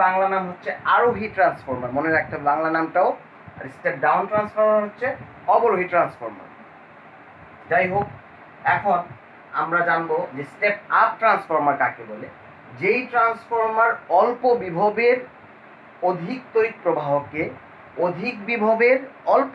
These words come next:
তড়িৎ প্রবাহে রূপান্তর করতে পারে। আবার মনোযোগ দিয়ে শোনো,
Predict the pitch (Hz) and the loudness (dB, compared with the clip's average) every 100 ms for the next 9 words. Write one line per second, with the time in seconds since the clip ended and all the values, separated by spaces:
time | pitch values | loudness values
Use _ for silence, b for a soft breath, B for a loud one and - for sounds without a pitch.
0 | 285 254 226 - 151 143 139 135 143 135 | -4 -4 -10 -6 -6 -4 -4 -2 -2 -2
1 | 135 120 - 113 - - - - - - | -8 -12 -14 -14 -12 -14 -16 -20 -20 -20
2 | - - - - 220 226 220 202 160 143 | -20 -12 0 2 4 2 0 -6 -10 -12
3 | 131 | -12